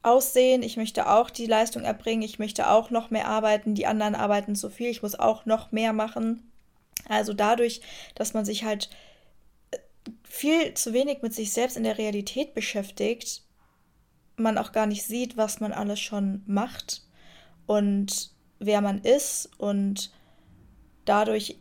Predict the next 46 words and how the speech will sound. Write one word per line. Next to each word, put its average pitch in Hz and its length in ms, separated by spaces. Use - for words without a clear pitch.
eben 208 280
die 202 120
Beziehung 226 600
zu - 140
einem 190 220
selber 214 360
auch 196 100
einfach 196 300
total 208 440
darunter 202 380
leidet, 208 400
wenn 202 80
man 190 140
sich 208 160
viel 220 160
zu 214 160
wenig 202 220
mit 196 140
sich 196 180
selbst 226 320
beschäftigt 208 840
und 208 140
viel 240 260
zu 208 200
viel 226 400
mit 202 400
Personen 208 380
aus 196 200
dem 202 100
Internet 202 640
und 196 160
was 190 200
die 202 240
alles 196 280
so 196 60
machen 214 440
und 196 180
wie 196 100
die 202 180
sich 196 200
selbst 202 280
im - 120
Internet 196 360
preisgeben 202 640
und 196 160
darstellen. 214 760